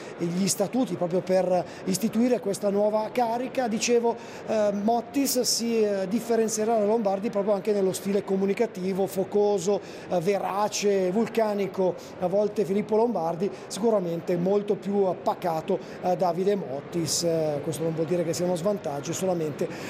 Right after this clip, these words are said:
eh, una differenza. Poi certo tanto dipenderà anche da quanto sarà capace,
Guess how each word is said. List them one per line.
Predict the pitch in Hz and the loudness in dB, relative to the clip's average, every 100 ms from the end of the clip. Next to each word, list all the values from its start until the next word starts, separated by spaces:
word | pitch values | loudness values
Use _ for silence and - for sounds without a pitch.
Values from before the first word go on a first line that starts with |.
| - | 0
eh, | 202 208 | 0 4
una | 302 302 277 - | 4 4 2 2
differenza. | 240 285 277 294 277 294 277 302 302 | 2 2 4 2 2 -2 -2 0 0
Poi | 294 269 | 2 0
certo | 214 190 185 - 233 220 196 185 180 | 2 0 0 2 2 4 4 2 2
tanto | 180 202 202 202 | 0 0 -2 -2
dipenderà | 233 196 202 208 202 165 - - - - | -2 0 2 2 2 0 -2 -6 -12 -4
anche | 185 185 180 220 | -2 -2 0 0
da | 214 | 0
quanto | 220 190 175 170 | 0 0 0 -2
sarà | 190 180 175 | -2 -2 -2
capace, | 190 180 151 151 180 | -2 -2 -2 -2 -4